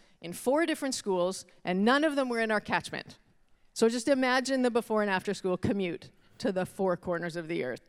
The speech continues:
twice a day. That was a nightmare. But you know what? All of that hassle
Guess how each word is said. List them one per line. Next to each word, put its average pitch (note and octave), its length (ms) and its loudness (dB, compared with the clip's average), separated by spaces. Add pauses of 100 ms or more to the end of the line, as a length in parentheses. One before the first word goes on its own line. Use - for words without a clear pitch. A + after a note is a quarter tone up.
twice F3 280 0
a E3 60 -2
day. G#1+ 280 -6 (640)
That E3 120 6
was D#3 140 0
a D#3 40 -2
nightmare. - 400 -2 (520)
But G3+ 200 6 (100)
you G#3+ 100 2
know A#3+ 160 6
what? A#3 340 6 (360)
All G#3+ 300 8
of B3+ 100 2
that A#3 220 2
hassle G#3 600 0